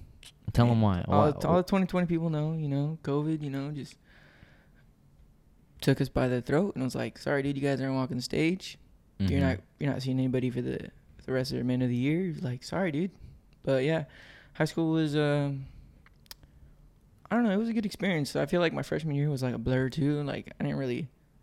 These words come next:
Speaker 2: I was there, but I wasn't there mentally, you know?
Speaker 1: Yeah.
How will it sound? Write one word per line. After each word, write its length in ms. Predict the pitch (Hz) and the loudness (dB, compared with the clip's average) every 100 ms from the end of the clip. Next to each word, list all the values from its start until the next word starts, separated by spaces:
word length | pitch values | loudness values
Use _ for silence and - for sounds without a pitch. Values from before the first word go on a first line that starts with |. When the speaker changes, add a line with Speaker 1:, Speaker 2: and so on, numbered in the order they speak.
| - _ _ _ _ - | -20 _ _ _ _ 6
Speaker 2:
I 80 | |
was 140 | 208 135 | 8 10
there, 240 | 131 165 | 10 10
but 120 | 135 | 10
I 60 | 131 | 8
wasn't 360 | 139 143 127 110 | 8 6 4 2
there 180 | 139 135 | 2 2
mentally, 500 | 131 139 156 165 165 _ _ _ _ | 2 2 0 0 -2 _ _ _ _
you 140 | - 135 | -2 0
know? 160 | 156 160 _ - - | 0 -4 _ -12 0
Speaker 1:
Yeah. 300 | 98 87 | 4 4